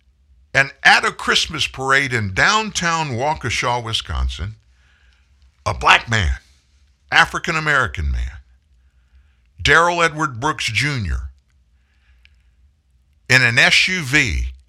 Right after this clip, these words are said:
killed five people between ages fifty-two and eighty-one, injured forty-eight others, including young children, in Waukesha. Darrell Edward Brooks Junior,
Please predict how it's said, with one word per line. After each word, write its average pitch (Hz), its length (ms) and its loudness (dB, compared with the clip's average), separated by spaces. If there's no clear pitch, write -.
killed 123 800 0
five 156 720 2
people 147 320 -6
between 117 420 -6
ages 101 400 -2
fifty-two 139 600 -8
and 123 80 -6
eighty-one, 107 600 -4
injured 143 460 0
forty-eight 175 960 -2
others, 123 400 0
including 127 540 -6
young 113 260 -4
children, 92 520 -4
in 104 120 -2
Waukesha. 101 720 -4
Darrell 92 440 -2
Edward 107 280 -4
Brooks 131 400 -4
Junior, 175 520 -6